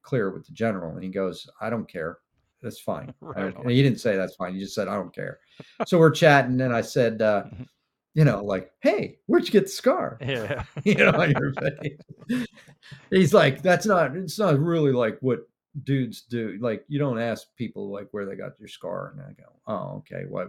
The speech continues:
Speaker 1: was it embarrassing? <laughs>
Speaker 2: Yeah,
Speaker 1: Like, you
Speaker 2: right.
Speaker 1: got it in
Speaker 2: <laughs> Yeah.
Speaker 1: grade school or something?" And he goes, "No, he got it in a knife fight."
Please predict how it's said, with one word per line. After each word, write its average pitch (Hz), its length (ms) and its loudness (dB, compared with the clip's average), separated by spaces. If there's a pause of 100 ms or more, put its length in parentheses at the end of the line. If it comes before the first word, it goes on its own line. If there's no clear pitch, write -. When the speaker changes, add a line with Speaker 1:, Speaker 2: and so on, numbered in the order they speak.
Speaker 1:
was 101 240 -14
it 98 120 -6
embarrassing? 113 800 -2
<laughs> - 20 -14
Speaker 2:
Yeah, 165 80 -4 (160)
Speaker 1:
Like, 123 80 -2
you 123 60 0
Speaker 2:
right. 127 80 0
Speaker 1:
got 120 180 2
it 117 100 -4
in 113 120 -4
Speaker 2:
<laughs> - 0 -
Yeah. - 60 -14
Speaker 1:
grade 120 260 -4
school 127 340 -4
or 135 100 -4 (160)
something?" 156 300 -10 (680)
And 147 100 4
he 156 60 4
goes, 156 320 6
"No, 185 200 4
he 170 120 2
got 165 220 0
it 127 100 0
in 135 60 -2
a 123 80 0
knife 104 280 -2
fight." 98 300 -4